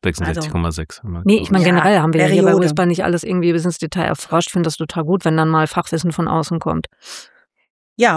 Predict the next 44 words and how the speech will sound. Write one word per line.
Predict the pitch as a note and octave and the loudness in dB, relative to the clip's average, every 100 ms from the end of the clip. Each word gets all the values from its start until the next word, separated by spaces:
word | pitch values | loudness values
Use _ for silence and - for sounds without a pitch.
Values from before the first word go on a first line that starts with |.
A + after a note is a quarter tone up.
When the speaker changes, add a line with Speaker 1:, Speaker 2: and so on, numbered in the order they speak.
| - | 0
Speaker 2:
und | G#3+ | 0
dann | A3 A#3 | 2 4
haben | C4 | 4
wir | B3+ | 4
natürlich | A#3 - B3 A3 | 2 2 2 4
noch, | A#3+ A#3 - | 2 2 -2
hatten | G3 A3 G#3+ | -4 -2 0
wir | G3+ | 0
den | G3 G3 F#3 | 0 -2 -4
Fakt, | - G#3 - | -4 -6 -4
dass | F#3+ F3+ | -4 -4
wir | G3 | -6
gesagt | F3+ F3+ F#3+ - | -6 -6 -6 -4
haben, | G3 F#3 _ _ _ _ _ _ - | -4 -4 _ _ _ _ _ _ -10
zu | G#3 | -4
dem | G3 | -4
Fallbeispiel | - G3 G3+ A3+ - A#3+ A#3 | 0 0 2 0 0 0 0
mit | G#3 - | 0 2
dem | F#3+ | 2
Rettungssanitäter | F3+ F#3 A3+ G#3+ G#3+ A3 G#3+ - A3 - G#3+ G3+ | 2 -2 -2 -2 0 -2 -2 0 0 2 2 2
und | F#3+ F#3 | -2 -2
der | F3 | -2
Dame, | F3+ F3+ G3 | 0 2 0
die | F3 F#3+ | -2 -4
sich | F3 E3+ | -4 -4
gegenseitig | F#3+ F3+ E3+ F3 E3+ F3 E3 - C#3+ | -2 0 0 0 -2 -4 -6 -8 -4
heiße | G3 F#3 F#3 | -2 -2 -2
Bilder | D#3+ F#3 G3+ | -2 0 2
und | F#3 E3+ | 0 -2
Gedanken | E3+ F#3+ G#3 F3 E3+ | 0 0 0 -2 -4
zuschicken, | G#3 G3+ - - A3 - _ - - - - _ | -4 -6 -6 -6 -6 -8 _ -18 -18 -20 -20 _
da | F#3 F#3 | 0 2
hattest | G3 G3 - - - | 0 -2 -6 -6 -6
du, | G#3 G3+ G3+ G3+ | -4 -2 0 -2
Jolene, | - G3+ G3 G3+ | -2 -2 0 0
gesagt, | F3+ G3 F#3 - _ _ - | 0 0 -2 -6 _ _ -10
ja, | D#3 D#3+ | -6 -2
wenn | E3+ | 0
derjenige, | F3 E3+ F#3+ G3 F#3 F3+ E3+ F3+ | 0 2 2 2 2 2 0 -6
das | F#3+ - | -6 -4
ist | G#3 G#3+ | -2 2
ja | F#3+ | 2
wie | G#3 | 0
Fremdgehen, | - G3+ G3+ - F#3 E3 D3+ | 2 2 2 0 0 0 -2